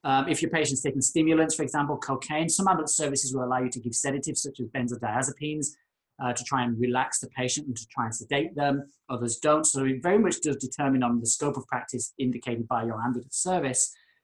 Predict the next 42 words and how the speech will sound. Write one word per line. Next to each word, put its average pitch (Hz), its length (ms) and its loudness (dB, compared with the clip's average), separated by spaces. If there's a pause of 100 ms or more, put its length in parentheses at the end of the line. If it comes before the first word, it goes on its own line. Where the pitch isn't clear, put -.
(240)
But 151 200 2
regardless 147 760 4 (260)
of 123 160 -4
what's 135 300 -2
occurring 175 440 2
in 127 80 2
terms 131 240 0
of 120 100 -2
which 135 240 -6
drug 143 260 4
and 127 100 0
what 123 100 -4
scope 123 200 -6
of - 40 -10
practice 165 340 -4
you've 131 120 -4
got, 123 240 0 (280)
the 131 100 0
way 185 240 6
of - 200 4
managing, 143 680 2
uh, 120 280 -2
an, 127 100 0 (160)
an 143 80 -2
overdose 147 500 2
is 131 100 -2
to 123 80 -4
do 131 60 0
your 120 120 -2
primary 185 340 4
survey, 131 640 2 (560)
listen 196 320 4
to 196 80 0
the 160 80 0
history, 135 460 0
work 196 300 4
out 185 120 2
the 160 80 -4
nature 156 320 -2
of 120 60 -8
the 131 120 -6
drug, 131 360 -2